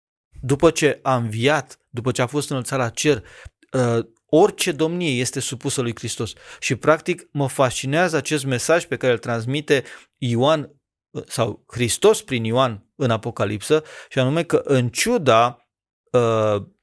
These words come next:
acțiunilor cezarilor Romei și a ceea ce se întâmpla pe pământ și chiar în ciuda prigonirii bisericii și a slăbiciunii ei aparente, Hristosul ei,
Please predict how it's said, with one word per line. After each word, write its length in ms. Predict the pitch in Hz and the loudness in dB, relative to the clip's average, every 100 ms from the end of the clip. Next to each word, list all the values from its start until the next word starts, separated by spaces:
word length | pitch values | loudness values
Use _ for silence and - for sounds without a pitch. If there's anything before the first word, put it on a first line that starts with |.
| _ _ | _ _
acțiunilor 600 | - 131 - 156 165 135 | 0 0 2 -2 2 0
cezarilor 800 | - 139 120 113 147 147 123 117 | 0 -2 -2 4 4 4 2 0
Romei 760 | 113 139 135 104 107 117 - _ _ _ - | 4 4 4 2 -2 -4 -10 _ _ _ -20
și 220 | - - 135 | -6 2 4
a 80 | |
ceea 160 | 120 156 | 4 2
ce 120 | 147 | 2
se 80 | 139 | -2
întâmpla 360 | 131 120 143 156 | -2 0 0 2
pe 140 | 139 | 0
pământ 400 | - 117 135 151 | 0 -2 0 -2
și 140 | - | -4
chiar 200 | 101 143 | 0 2
în 120 | 131 120 | 2 -2
ciuda 380 | 151 151 135 - - _ | 4 4 4 -2 -20 _
prigonirii 840 | - 135 120 123 190 180 117 - _ | 0 2 4 2 0 0 -2 -6 _
bisericii 680 | 117 110 117 160 170 - 120 | -6 -4 0 2 2 0 -4
și 160 | - 131 | 2 4
a 140 | 120 | 2
slăbiciunii 640 | - 143 117 113 175 185 | 2 0 0 -4 -2 0
ei 80 | 165 | 2
aparente, 800 | 151 151 165 131 107 104 117 143 - - - | 2 2 2 2 -4 0 2 2 -6 -20 -8
Hristosul 800 | - 143 131 - 190 214 - 180 | -4 0 0 0 2 2 0 -2
ei, 420 | 110 104 101 98 | -2 0 -2 -4